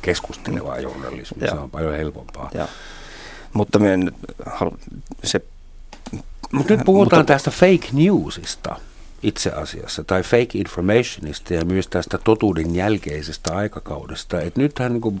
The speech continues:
Speaker 1: kun kansainvälinen politiikka näyttää meille mallia siitä, että, että enää ei tarvitse kauheasti tarkistaa mitään faktoja tai pitää kiinni mistään fysikaalisista totuuksista, että kunhan tuntuu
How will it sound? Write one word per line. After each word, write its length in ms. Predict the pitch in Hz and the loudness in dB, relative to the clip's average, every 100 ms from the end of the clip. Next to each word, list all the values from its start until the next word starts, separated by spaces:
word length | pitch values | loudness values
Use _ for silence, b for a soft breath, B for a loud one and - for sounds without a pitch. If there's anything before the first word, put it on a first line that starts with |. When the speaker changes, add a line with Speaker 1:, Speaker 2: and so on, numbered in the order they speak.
| - | -6
Speaker 1:
kun 100 | 123 123 - B B B | -8 -8 -10 B B B
kansainvälinen 640 | - 139 151 135 117 95 95 | 0 4 6 6 4 4 2
politiikka 720 | 113 143 127 - 76 - 90 | 4 2 0 -4 -8 -6 -4
näyttää 420 | 90 95 - 95 | -2 -2 -2 -2
meille 240 | 87 90 90 | 0 0 2
mallia 460 | 95 120 113 80 | 2 2 2 -2
siitä, 440 | 82 78 78 - 92 87 | -4 -4 -4 0 0 0
että, 280 | - - | -4 -8
että 260 | 78 80 87 | -6 -8 -8
enää 480 | - 98 120 101 87 | -2 2 2 2 2
ei 140 | 87 | 0
tarvitse 300 | - 82 - | -2 -4 -6
kauheasti 640 | - 80 87 80 76 - 71 71 - | -2 0 2 0 -4 -8 -10 -12 -6
tarkistaa 520 | 82 78 87 - 73 | -4 -4 -6 -8 -8
mitään 320 | 76 80 82 | -8 -4 -4
faktoja 480 | - 82 - 90 78 | -4 -6 -6 -4 -4
tai 180 | 76 76 | -4 -6
pitää 300 | - 78 80 | -6 -6 -6
kiinni 300 | 73 80 78 | -6 -6 -6
mistään 580 | 73 78 - 76 69 67 - - - - | -6 -8 -8 -8 -8 -10 -16 -16 -16 -14
fysikaalisista 840 | - 92 82 - 78 80 78 80 82 | -6 -4 -4 -4 -2 -2 -6 -8 -6
totuuksista, 840 | - 92 - 78 - - - 85 | -2 0 0 -2 -6 -10 -10 -12
että 200 | 73 - - | -12 -12 0
kunhan 440 | 120 127 98 87 | 2 2 0 2
tuntuu 520 | 110 113 104 85 85 | 4 4 2 2 0